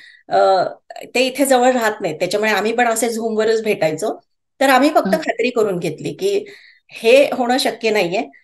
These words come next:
Speaker 1: तरच आपण पुढे सरकू शकतो म्हणून. आणि त्यांच्या घरून पण तसा काही प्रश्न नव्हता. म्हणजे ऋत्विक काय बोलला ते मला माहित नाही, पण अर्थातच तो त्यांच्याशी बोलला असेल आणि त्यामुळे कोणी धर्मांतर केलेलं नाही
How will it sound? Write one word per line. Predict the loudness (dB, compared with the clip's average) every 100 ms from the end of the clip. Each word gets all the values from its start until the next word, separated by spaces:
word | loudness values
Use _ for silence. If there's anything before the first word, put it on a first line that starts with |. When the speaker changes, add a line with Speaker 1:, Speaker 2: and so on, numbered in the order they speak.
| _ _ 2
Speaker 1:
तरच | 4 4 2 -2
आपण | -2 -2 -4
पुढे | -2 -2 0
सरकू | -2 -4 -10
शकतो | -10 -12 -14
म्हणून. | -12 -12 -14 -16 -10
आणि | -4 -2 -2 -2 -2
त्यांच्या | -2 0 0
घरून | 0 -2 -2
पण | -2 -2
तसा | -4 -4
काही | -4 -4
प्रश्न | -4 -6 -6
नव्हता. | -6 -6 -6 -6
म्हणजे | -6 -4 -4 -4 -20 _ _ -2
ऋत्विक | -2 -2 -6 0
काय | 2
बोलला | 4 4 4
ते | 0
मला | 0 0
माहित | 0 -4 -4
नाही, | -4 -4
पण | -4
अर्थातच | -4 -2 -4 -4 -8 -8
तो | -4 -2
त्यांच्याशी | -2 -4 -4 -4
बोलला | 0 0 2
असेल | -2 -2 -6 -8 -18 -20 _ _ _
आणि | -10 -6 -6 -4 -2
त्यामुळे | 0 2 2
कोणी | 4 2
धर्मांतर | 2 -2 0 0 0 -4
केलेलं | -4 -4 -4 -10
नाही | -12